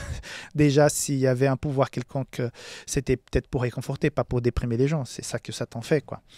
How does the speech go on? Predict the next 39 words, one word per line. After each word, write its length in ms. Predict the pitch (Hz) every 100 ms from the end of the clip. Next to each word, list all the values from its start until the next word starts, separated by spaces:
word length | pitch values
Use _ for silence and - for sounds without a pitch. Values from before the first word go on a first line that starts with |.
| - - -
Donc 240 | 120 -
on 100 | 123
voit 320 | 117 117 113
tout 120 | 110 -
de 60 |
suite 200 | - 135
que 180 | - 117
ça, 180 | - 117
ça 140 | -
tient 160 | - 123
pas 120 | 123
la 60 | 120
route, 200 | 131 -
cette 100 | -
histoire 260 | - 120
de, 200 | 117 113
de, 200 | 113 110 - - - - 120
parce 120 | -
que 80 | 127
les 120 | 123
démons 240 | 123 143
peuvent, 280 | - 123 123
euh, 300 | 117 113 113 - - - _
se, 400 | - - 117 110
se 180 | - 113
dé-, 240 | 113 123
guiser, 580 | 127 127 117 123 131 131
euh, 120 | 123
se 180 | - 127
faire 180 | 113 -
passer, 640 | 104 - - 123 127 127
euh, 180 | 117 113
facilement 540 | 113 127 - 123 120
par 160 | 117 -
quelqu'un 340 | - - 117
qui 160 | - 123
était 240 | - 110
déjà 280 | 110 110 110
vivant. 260 | 127 135